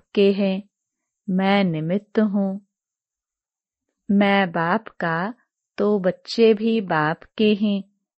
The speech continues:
मैं निमित्त हूँ। ऐसा निश्चय और निश्चिंत कौन रह सकता? मन बुद्धि से समर्पित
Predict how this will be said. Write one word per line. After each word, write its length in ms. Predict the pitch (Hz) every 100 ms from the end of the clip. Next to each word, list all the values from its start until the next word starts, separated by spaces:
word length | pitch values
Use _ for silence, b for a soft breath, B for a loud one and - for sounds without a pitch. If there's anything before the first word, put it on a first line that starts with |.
| _ _
मैं 360 | 185 190 190 185
निमित्त 580 | 165 160 175 220 - 220
हूँ। 380 | 208 208 196 190 _ _ _ _ _ _ _ -
ऐसा 640 | 208 208 208 - 214 196 180
निश्चय 840 | 165 175 190 - - 226 220 226 233 _ _ _ _
और 200 | 214 202
निश्चिंत 840 | 185 170 165 - - - 196 196 - _ _ _ _ -
कौन 360 | 170 156 175
रह 300 | 202 220 226
सकता? 720 | 208 - 208 - 208 190 196 - _ _ _ _ _ _ _ -
मन 480 | 208 226 247 269 262
बुद्धि 640 | 196 170 160 - 214 220
से 320 | - 233 220
समर्पित 840 | 214 - 180 156 160 - - 220